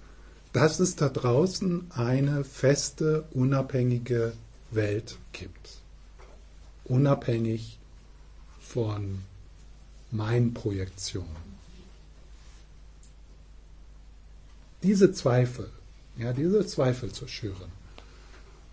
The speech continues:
das ist, äh, äh, das ist wichtig. Also, äh,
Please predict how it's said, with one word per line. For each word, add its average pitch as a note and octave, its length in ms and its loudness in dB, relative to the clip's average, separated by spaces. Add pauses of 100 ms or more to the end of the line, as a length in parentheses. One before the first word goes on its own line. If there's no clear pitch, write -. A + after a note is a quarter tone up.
(460)
das B2+ 240 -6
ist, - 340 -4
äh, - 20 -10 (920)
äh, A#2 220 -8
das C3 220 -2
ist D3 160 -4
wichtig. - 480 -6 (100)
Also, G#2+ 160 -8
äh, G#2 60 -8